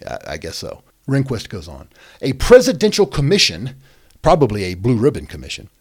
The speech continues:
"appointed to study alcohol-related accidents and fatalities on the nation's highways, concluded that the lack of uniformity in the state's drinking ages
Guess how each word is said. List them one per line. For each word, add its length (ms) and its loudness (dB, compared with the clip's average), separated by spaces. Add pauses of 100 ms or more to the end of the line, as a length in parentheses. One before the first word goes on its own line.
(120)
"appointed 420 4
to 100 0
study 380 2
alcohol-related 880 2
accidents 480 -6
and 160 -2
fatalities 680 -10
on 220 8
the 100 6
nation's 420 2
highways, 440 -6 (320)
concluded 560 -2
that 180 2
the 120 -2
lack 400 0
of 120 0
uniformity 760 0
in 60 0
the 60 2
state's 280 -2
drinking 360 0
ages 360 2